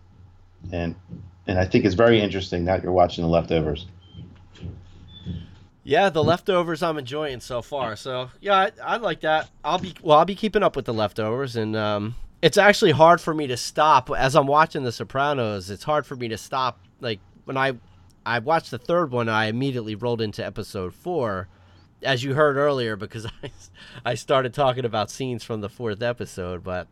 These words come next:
Speaker 2: it's tough to stop watching.
Speaker 1: Yeah, it is. It, it was instantly so good, and I think, yeah, it was just the right mixture of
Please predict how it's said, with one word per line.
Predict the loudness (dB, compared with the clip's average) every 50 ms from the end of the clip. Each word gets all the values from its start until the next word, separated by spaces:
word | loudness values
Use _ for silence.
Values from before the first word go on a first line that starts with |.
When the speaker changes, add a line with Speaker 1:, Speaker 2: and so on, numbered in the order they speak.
| -10
Speaker 2:
it's | -10 -10 -6
tough | -4 -4 -4 -2 -4
to | -10 -10
stop | -4 -2 0 0 0
watching. | 2 2 4 4 2 2 -2 -14 -18 -18 -20 -20 -20 -20 -20 -20 -20 -20 -12 0
Speaker 1:
Yeah, | 4 6 8 8 10 10
it | 10 10
is. | 10 10 8 6
It, | 4 4 4 4 2 -2 -8 _
it | -4 -2 2
was | 2 4 4
instantly | 2 2 0 0 2 2 4 4
so | 4 6 6 6 6
good, | 6 6 6 6 4 4
and | 2 2 2
I | 4 4
think, | 4 2 2 2 0 0 -4 -10 _ _ _ _ _ _ _ _ _ _ -20 _ _ _ _ _ _ _ _ _ _ _ _ _ _ _ _ _ _ 2
yeah, | 6 6 8 8 6 6
it | 6 4
was | 4 4 4
just | 4 4 4
the | 2 4
right | 4 4 4 4
mixture | 4 2 2 2 0 0 0 2
of | 4 6 6 6 4 2 0 -4 -10 -18